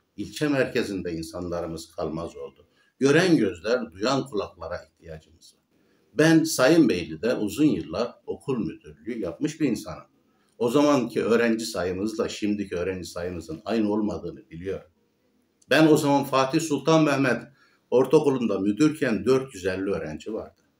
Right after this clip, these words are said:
Bu yaz gidip sorduğumda yüz elli öğrenciden bahsediliyor. Yatılı Bölge Okulu'nda ben okul müdürüyken dört yüzün üzerinde öğrenci vardı.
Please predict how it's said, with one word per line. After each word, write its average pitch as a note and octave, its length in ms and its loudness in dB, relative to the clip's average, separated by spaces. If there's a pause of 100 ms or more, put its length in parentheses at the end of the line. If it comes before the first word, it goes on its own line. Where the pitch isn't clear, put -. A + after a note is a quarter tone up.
(420)
Bu E3+ 120 2
yaz F3+ 280 6
gidip A2 220 -2
sorduğumda F2 640 -4
yüz F2 240 -8
elli F2 240 -4
öğrenciden A#2+ 540 -2
bahsediliyor. - 680 -12 (300)
Yatılı F#3 420 6
Bölge F3+ 240 4
Okulu'nda D#3+ 560 2
ben B2+ 140 2
okul A#2+ 360 0
müdürüyken G#2 880 -4 (320)
dört D3+ 260 8
yüzün G2+ 240 -4
üzerinde F2 500 -6
öğrenci D#2 520 -8
vardı. F2+ 380 -4